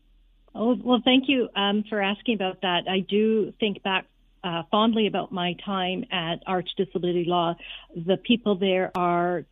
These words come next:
so committed and driven, uh, and hardworking to advance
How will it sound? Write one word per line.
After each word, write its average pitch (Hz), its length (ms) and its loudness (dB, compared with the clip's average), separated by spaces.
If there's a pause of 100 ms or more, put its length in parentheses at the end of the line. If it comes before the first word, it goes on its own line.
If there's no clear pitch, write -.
(400)
so 220 320 4
committed 185 460 0 (100)
and 180 240 -2
driven, 190 560 0 (400)
uh, 165 420 -2
and 170 240 -2
hardworking 185 920 -2
to 175 200 0
advance 170 380 -4